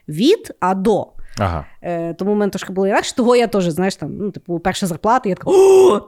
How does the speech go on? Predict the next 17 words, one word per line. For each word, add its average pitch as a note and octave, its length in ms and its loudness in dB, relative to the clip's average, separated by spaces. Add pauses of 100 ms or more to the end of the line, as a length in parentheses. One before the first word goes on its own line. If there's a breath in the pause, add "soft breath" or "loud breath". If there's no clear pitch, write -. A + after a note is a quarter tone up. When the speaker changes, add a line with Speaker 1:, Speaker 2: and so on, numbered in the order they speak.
(140)
Speaker 1:
Ну, G#3+ 180 0
Speaker 2:
Гроші. G2+ 420 -2
Speaker 1:
гроші A#3+ 420 2
треба G3+ 180 0
виставити, G#3+ 420 0
<laughs> A3+ 340 2
то B3 80 2 (100)
я B3+ 120 4
до G#3+ 140 0
того, G3+ 300 -4
що, - 140 -8
Speaker 2:
Мгм. G2+ 360 -4 (180)
Speaker 1:
е, E3+ 680 -4
але, G3 500 0 (540 loud breath)
е, E3 300 -6
ну, B3+ 220 0
от A#3+ 120 0